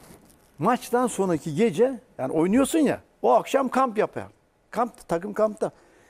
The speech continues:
Sezon başında da ben ondan öğrendim. Diyordum ki, "Arkadaş bak bana sakın maçtan sonra ben bir yere gideceğim, şuyum var, buyum var hani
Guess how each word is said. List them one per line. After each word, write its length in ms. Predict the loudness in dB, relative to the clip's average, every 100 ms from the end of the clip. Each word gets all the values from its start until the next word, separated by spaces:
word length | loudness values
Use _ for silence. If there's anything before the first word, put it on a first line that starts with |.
| _ -4
Sezon 340 | 0 0 2
başında 360 | 0 0 0 0
da 80 |
ben 120 | 0 -2
ondan 280 | -2 -2
öğrendim. 460 | 0 0 0 -2 -6 -12 -20 -20 _ 0
Diyordum 340 | 2 2 -2
ki, 260 | -2 -2 -4 _ _ _ _ _ _ _ _ _ -2
"Arkadaş 480 | 0 0 0 -2
bak 120 | -6 -4
bana 380 | -4 -2 -4 -6 -10
sakın 680 | -14 -6 -2 -2 -2 -4 -6 _ _ _ _ _ _ _ _ _ _ _ _
maçtan 400 | -4 -2 -2 -2
sonra 300 | -2 -4 -2
ben 200 | -2 -2
bir 60 | -2
yere 180 | 0 0
gideceğim, 540 | -2 -2 -2 -2 -4
şuyum 400 | -6 -6 -4 -2
var, 220 | -4 -2
buyum 280 | -4 -4 -2
var 160 | -2 -4 -6
hani 180 | -8